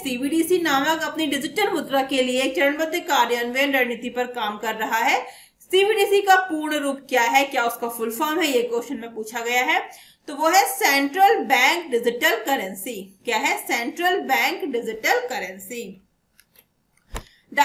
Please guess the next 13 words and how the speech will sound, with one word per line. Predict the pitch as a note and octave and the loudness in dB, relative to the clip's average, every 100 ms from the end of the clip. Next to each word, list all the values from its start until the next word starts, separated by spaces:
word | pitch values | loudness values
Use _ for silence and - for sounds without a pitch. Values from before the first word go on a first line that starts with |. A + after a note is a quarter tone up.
| C4 | 4
R | C4+ | 2
B | E4 F#4+ | 6 6
I | G#4+ | 6
is | - | 4
currently | E4+ E4 E4+ G4+ | 2 0 2 2
working | F#4+ F4 F#4 | 2 2 2
on | F#4 F4+ | 0 -2
a | - | -4
phased | - F4 F#4+ G#4 | -4 -4 -2 -2
implementation | F4+ F#4+ F#4 F#4 F#4 G4 F#4+ | -2 0 0 0 -4 -4 -4
strategy | A4 F#4 F4 - | -4 -2 0 0
for | G#4+ D4 C#4+ C4+ | 2 6 8 6
its | D#4+ E4 - | 4 -8 -8